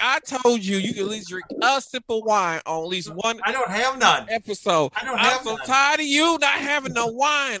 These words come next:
Speaker 1: I'm tired of being the only one drunk by myself. Oh my God! All right, man. Speaking of, while we in the intermission right quick before we decide, y'all. Okay, so Saturday, I went to my
Speaker 2: Oh
Speaker 1: god-,
Speaker 2: my God.
Speaker 1: I went to my godson's birthday party on Saturday, right?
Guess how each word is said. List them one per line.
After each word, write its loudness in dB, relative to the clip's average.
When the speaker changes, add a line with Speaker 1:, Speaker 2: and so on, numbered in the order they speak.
Speaker 1:
I'm -20
tired 0
of -12
being -2
the -6
only 0
one -6
drunk 2
by 6
myself. 0
Oh 4
my 0
God! -2
All -6
right, -2
man. -4
Speaking -6
of, 0
while 2
we -4
in -4
the -10
intermission -10
right -12
quick -8
before -10
we -12
decide, -10
y'all. -6
Okay, -4
so -4
Saturday, -2
I 0
went -2
to -8
my 2
Speaker 2:
Oh 2
Speaker 1:
god-, 4
Speaker 2:
my -6
God. 0
Speaker 1:
I 2
went 0
to -12
my 2
godson's -2
birthday -2
party -4
on -4
Saturday, -6
right? -8